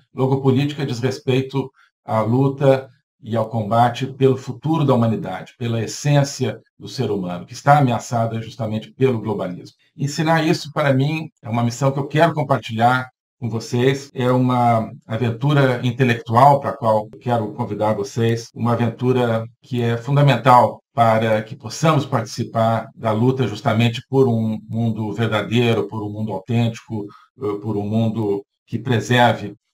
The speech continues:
a essência do ser humano, um destino de uma humanidade livre, de uma humanidade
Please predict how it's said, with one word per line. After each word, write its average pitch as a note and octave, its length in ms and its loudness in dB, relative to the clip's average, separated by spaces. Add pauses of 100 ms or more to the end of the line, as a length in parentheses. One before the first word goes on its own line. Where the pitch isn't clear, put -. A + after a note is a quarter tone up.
(120)
a - 160 -8
essência G2+ 800 -8 (180)
do F#2 80 -20
ser G#2 220 -8
humano, G#2+ 640 -6
um A2 120 -10
destino G#2 480 -6
de G2+ 80 -8
uma G#2 100 -4
humanidade G2 480 -4
livre, A2+ 500 0 (340)
de G2+ 80 -18
uma G#2 120 -8
humanidade G#2 880 -2